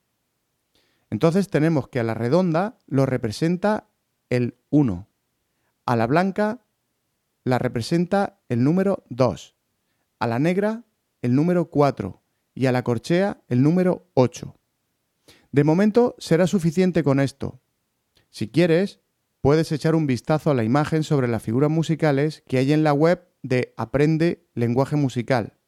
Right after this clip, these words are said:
Ah, por si lo has olvidado, punto online. ¿Y por qué tanta insistencia en recordar lo de antes?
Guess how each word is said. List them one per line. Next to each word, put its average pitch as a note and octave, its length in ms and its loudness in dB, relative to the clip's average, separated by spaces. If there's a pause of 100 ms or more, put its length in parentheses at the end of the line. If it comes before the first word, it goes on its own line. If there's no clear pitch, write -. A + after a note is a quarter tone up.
(560)
Ah, C#3 220 -2
por G#2+ 120 -6
si G#2+ 100 -4
lo A2 100 0
has B2+ 120 0
olvidado, C3+ 580 0 (520)
punto F3 500 0
online. B2+ 600 -2 (1300)
¿Y - 80 -2
por D3 180 0
qué G#3 120 2
tanta B3 280 0
insistencia F#3+ 720 0
en D3+ 80 0
recordar D#3+ 480 0
lo E3+ 140 2
de D#3+ 120 2
antes? G#2+ 540 -6